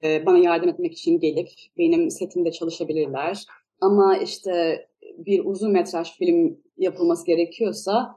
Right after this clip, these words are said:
bir yerden donation, bir yerden crowdfunding, bir şekilde para bulup bu sizin için, hani, çalışan insanlara, e, onların maaşını vermek,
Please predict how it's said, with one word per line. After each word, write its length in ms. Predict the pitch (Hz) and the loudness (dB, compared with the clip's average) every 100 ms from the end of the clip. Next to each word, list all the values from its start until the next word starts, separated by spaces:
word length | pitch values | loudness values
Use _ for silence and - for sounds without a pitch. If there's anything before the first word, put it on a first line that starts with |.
| - | -18
bir 180 | 202 240 | -8 -2
yerden 560 | 190 170 165 175 185 | 0 0 0 0 0
donation, 680 | 175 175 170 170 - 151 165 | 0 2 2 0 -8 -6 -4
bir 40 | |
yerden 440 | 180 165 160 160 165 - | -4 -4 -4 -4 -6 -4
crowdfunding, 720 | 165 165 - 156 156 147 175 | -4 -4 -8 -4 -2 -2 -4
bir 60 | |
şekilde 640 | - 170 - 156 180 202 - _ | -6 -8 -4 -4 -2 -4 -6 _
para 320 | - 185 196 156 | -6 -2 -2 -2
bulup 320 | 160 233 - - _ 156 | 2 2 0 -18 _ -20
bu 600 | 160 185 185 180 170 - | -4 0 2 2 2 -2
sizin 360 | - 180 202 175 | -16 -2 4 4
için, 320 | - 175 180 | 4 0 2
hani, 340 | 175 151 139 - | 2 -2 -4 -10
çalışan 460 | - 165 170 180 | -8 -6 -2 0
insanlara, 720 | 160 160 165 151 147 147 151 151 _ | 0 0 -4 -4 -4 -2 -4 -6 _
e, 720 | - 170 160 151 151 147 147 | 2 4 6 4 2 0 -2
onların 420 | - 175 165 160 156 | 0 2 2 2 0
maaşını 480 | 156 151 - 170 | 0 -4 -4 -4
vermek, 760 | 151 135 127 131 170 - - | -2 -6 -6 -6 -6 -8 -14